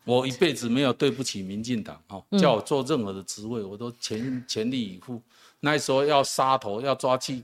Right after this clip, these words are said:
Speaker 1: 关，抓去杀的时候，
Speaker 2: 嗯。
Speaker 1: 我们就，就从政了，哈。
Speaker 2: 好，呃，这个有一位，他说他决定听完了以后，
Speaker 1: 那个写说鲁明哲英他是
Speaker 2: 弃张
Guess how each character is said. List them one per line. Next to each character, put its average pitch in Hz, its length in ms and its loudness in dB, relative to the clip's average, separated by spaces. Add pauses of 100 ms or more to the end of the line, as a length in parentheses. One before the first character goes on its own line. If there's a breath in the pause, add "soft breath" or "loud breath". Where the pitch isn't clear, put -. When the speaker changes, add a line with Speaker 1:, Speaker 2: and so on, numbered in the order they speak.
Speaker 1:
关， 123 240 0
抓 123 180 -4
去 127 140 -6
杀 117 340 2
的 107 100 -6
时 101 160 -10
候， 107 160 -6 (240 soft breath)
Speaker 2:
嗯。 123 200 2
Speaker 1:
我 113 80 2
们 107 80 -6
就， 117 200 -4 (300)
就 120 140 -10
从 98 260 -14
政 104 160 -12
了， 92 60 -20 (140)
哈。 95 60 -20
Speaker 2:
好， - 480 2 (100)
呃， 196 420 8 (100)
这 294 140 8
个 254 100 10
有 202 160 10
一 208 80 10
位， 247 420 8 (720)
他 247 180 6
说 240 800 8
他 240 420 6
决 180 280 8
定 180 300 6
听 214 200 6
完 156 200 6
了 147 40 -2
以 127 120 -4
后， 170 320 6
Speaker 1:
那 147 100 2
个 143 80 6
写 113 180 0
说 139 200 4
鲁 123 120 2
明 120 220 2
哲 113 100 -2
英 110 160 0
他 120 160 0
是 123 60 -4
Speaker 2:
弃 277 220 8
张 247 160 8